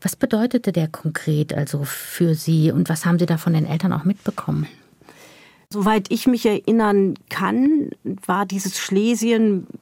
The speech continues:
Speaker 2: das war irgendwie so ein ganz fernes Land, das war nicht klar definierbar. Und das hing wiederum damit zusammen, dass meine Eltern sehr stark sich in dieses Neue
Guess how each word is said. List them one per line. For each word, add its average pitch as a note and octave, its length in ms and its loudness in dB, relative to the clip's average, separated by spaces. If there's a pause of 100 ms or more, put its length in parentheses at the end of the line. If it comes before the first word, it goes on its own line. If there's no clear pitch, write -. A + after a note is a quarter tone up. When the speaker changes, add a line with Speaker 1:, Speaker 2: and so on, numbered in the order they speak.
(120)
Speaker 2:
das - 260 -8
war F#3+ 220 -4
irgendwie G#3 420 2
so G3 140 -2
ein F#3+ 160 2
ganz F#3+ 360 -2 (360)
fernes G3 480 2
Land, G3+ 300 0
das A#3 180 -2
war F#3 140 2
nicht G3 220 0
klar G3 360 0 (260)
definierbar. F#3+ 1000 2
Und F#3+ 160 2
das G#3+ 180 0
hing A#3+ 200 2
wiederum G3+ 400 2
damit F#3+ 320 2
zusammen, F#3 560 0
dass F3 380 -4 (500)
meine F#3+ 280 2
Eltern G#3+ 400 2
sehr A#3 440 2
stark G3+ 680 -2
sich - 360 -2
in A3 240 4
dieses G3 800 2 (100)
Neue G#3 640 4